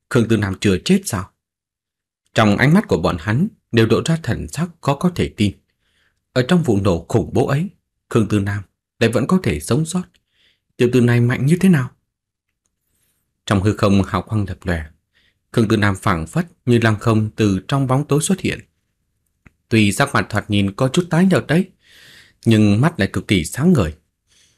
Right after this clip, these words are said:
Vừa rồi một kích kia xác thực rất là khủng bố. Tam đại đạo tôn phối hợp diệu đến đỉnh phong, ra tay tầm đó không mang theo một tia khói lửa chi khí, như là quy tắc thiên đạo vận chuyển,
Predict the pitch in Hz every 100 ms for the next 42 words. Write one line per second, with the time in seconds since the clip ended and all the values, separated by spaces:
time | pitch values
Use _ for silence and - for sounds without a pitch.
0 | _ _ _ _ _ _ _ _ - 107
1 | 92 92 87 87 95 - 147 - 120 120
2 | _ _ _ - 190 190 104 95 95 185
3 | 110 - 98 76 117 202 - _ _ _
4 | _ _ _ - 151 135 110 101 - 117
5 | 104 156 185 - 95 - 98 104 - 117
6 | 160 90 82 80 131 127 - _ _ _
7 | - 104 - 98 95 80 85 107 160 -
8 | _ _ - 110 98 95 95 104 87 82
9 | 98 - 143 175 90 - - 95 - 113
10 | 165 - _ _ _ _ _ _ - 117
11 | 101 - 117 120 160 123 101 92 80 82
12 | - 101 80